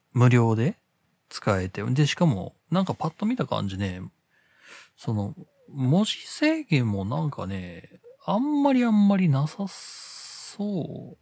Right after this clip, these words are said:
いや、でもないな、これな。途中で止まってるわ、ケツの方。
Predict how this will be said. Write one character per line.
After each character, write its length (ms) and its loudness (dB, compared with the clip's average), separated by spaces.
い 60 -2
や、 140 -4
で 200 2
も 160 4
な 160 0
い 140 0
な、 140 -12
こ 100 -14
れ 80 -12
な。 200 -14
途 140 -2
中 160 0
で 60 -2
止 100 0
ま 120 4
っ 20 -2
て 100 0
る 60 0
わ、 80 -6
ケ 120 -12
ツ 120 -8
の 80 -4
方。 200 -10